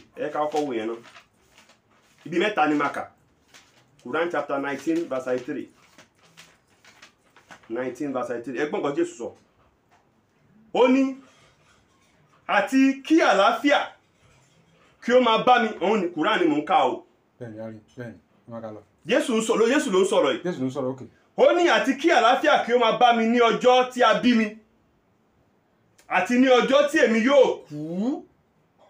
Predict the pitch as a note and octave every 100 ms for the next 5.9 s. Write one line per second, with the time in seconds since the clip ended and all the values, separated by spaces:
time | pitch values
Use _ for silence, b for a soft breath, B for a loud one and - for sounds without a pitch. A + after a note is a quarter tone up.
0 | _ _ _ _ _ _ - F3+ F3+ A#3
1 | B3 A#3 G#3+ A#3+ A#3+ B3 A3 B3 F#3 C#3
2 | E3+ E3+ C#3+ C3+ D3 D#3 - _ C#3+ E3+
3 | G#3 A3+ F3+ B2+ B2+ A#2+ - - - -
4 | - _ _ _ _ _ _ _ _ _
5 | _ _ _ _ _ _ _ _